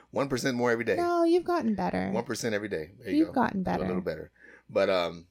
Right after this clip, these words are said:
Speaker 1: yeah, so I think it is the schedule. It's the, "Okay, this is my work schedule." Like, after this, I'm gonna play the game.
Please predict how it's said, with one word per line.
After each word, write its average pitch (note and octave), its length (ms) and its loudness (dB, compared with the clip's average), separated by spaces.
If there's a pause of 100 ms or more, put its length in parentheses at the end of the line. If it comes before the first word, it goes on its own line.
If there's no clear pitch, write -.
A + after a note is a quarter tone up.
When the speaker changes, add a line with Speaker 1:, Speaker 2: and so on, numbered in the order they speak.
(680)
Speaker 1:
yeah, F2 360 0
so F2 400 -2 (540)
I F2 100 -2
think G#2+ 220 -4
it E2+ 80 -4
is F2+ 200 -2
the D#2+ 80 -16
schedule. F2 1160 0
It's E2+ 320 -6
the, E2 240 -4
"Okay, F2 480 -2
this F2 180 -8
is F#2 100 -8
my D#2+ 200 -4
work F2+ 340 0
schedule." F#2+ 420 -2
Like, F2+ 320 -2
after C3+ 320 4
this, D#3+ 480 0 (760)
I'm A#2 220 0
gonna B2 160 0
play G#2+ 160 0
the F2+ 60 -2
game. F2 360 -2